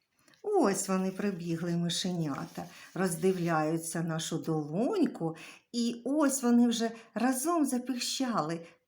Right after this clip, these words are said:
«Пі-пі-пі!» Ми здогадалися, це може бути півником із нашої казки. Так, діти, можна із цієї долоньки намалювати півника із казки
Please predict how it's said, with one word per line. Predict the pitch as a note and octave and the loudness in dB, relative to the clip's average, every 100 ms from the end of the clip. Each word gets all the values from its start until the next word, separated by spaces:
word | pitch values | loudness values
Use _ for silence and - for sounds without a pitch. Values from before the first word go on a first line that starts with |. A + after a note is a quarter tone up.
| _ - | _ -8
«Пі-пі-пі!» | A4 A#4 A4+ A#4 G#4 E4+ F3 - - | -6 -2 -2 0 4 4 2 -2 2
Ми | G#3+ B3 | 6 6
здогадалися, | A#3+ B3+ B3 B3+ G#3+ A#3 D#4 C4+ E3+ E3+ - D#3+ - - - | 4 0 2 2 2 0 2 2 0 -2 -4 -6 -8 -16 -6
це | - A3+ C#4+ D4+ F3 - - _ G3+ | -4 0 2 2 2 -2 -10 _ 2
може | A#3+ D4 B3+ - A#3 | 6 6 4 2 0
бути | D#3 - A3+ A4 A4 G3+ D#3+ - _ | -2 -6 -4 -4 -4 -4 -6 -8 _
півником | G3+ G#3 D4 G4+ C4 F3+ - E3 E3 - | -4 -2 0 6 6 6 2 0 -2 -2
із | A#3 - | -2 0
нашої | G#3+ B3+ D4+ - F#4 | 2 2 2 2 0
казки. | F#4 C4+ A#3+ A3+ - A3+ A3 - _ _ _ _ _ | 0 2 4 2 -4 -8 -8 -12 _ _ _ _ _
Так, | A#3 E4 F4+ B3 | 2 4 4 2
діти, | F#3 F3+ E3+ E3 - - | 0 0 -2 -4 -4 4
можна | A3+ B3 F3 F#3+ | 6 6 2 0
із | F#3+ - | -2 -2
цієї | - F3+ E3+ | -2 -2 0
долоньки | D#3+ E3+ A#3+ D#4+ - F3 | 0 4 6 6 4 0
намалювати | E3+ F3 F3+ F#3 F3 E3+ | -2 0 2 2 2 -2
півника | E3 D3+ D3+ F3+ A#3+ C#4 C#4+ D#3 - - - | -4 -8 -2 2 6 6 4 -2 -4 -14 -2
із | G3 - | 0 0
казки | - F#3 E3+ - D#3 D3+ | 2 2 2 -2 -2 -2